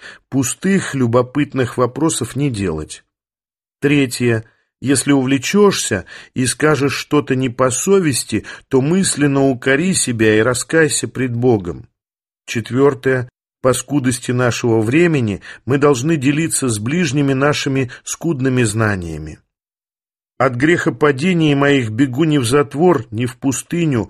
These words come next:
а в самоукорение, в исповедание грехов моих, в раскаяние. Дьявол готов нам придать в десятеро здравого смысла и умножить тысячекратно наши практические сведения,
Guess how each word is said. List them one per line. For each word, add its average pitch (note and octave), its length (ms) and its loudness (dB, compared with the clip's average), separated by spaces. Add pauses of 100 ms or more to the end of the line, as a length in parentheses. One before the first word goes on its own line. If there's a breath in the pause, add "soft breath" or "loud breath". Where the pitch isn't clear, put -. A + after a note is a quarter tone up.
(260 loud breath)
а B2+ 140 2
в B2 100 -8
самоукорение, C#3+ 1300 2 (300 loud breath)
в A#2+ 80 -2
исповедание C#3+ 840 2
грехов C3+ 540 0
моих, G#2 420 -2 (200 loud breath)
в G2+ 100 -2
раскаяние. F#2+ 920 -2 (460)
Дьявол E3 500 4
готов C#3+ 460 0
нам D3 220 0
придать C3+ 460 2 (260 loud breath)
в G#2+ 120 -4
десятеро C#3 640 0
здравого A#2 560 2
смысла C#3 640 0 (220 loud breath)
и C#3+ 80 4
умножить D3+ 580 2
тысячекратно D3+ 920 0
наши C#3 340 0
практические C3 880 -4
сведения, G#2 720 0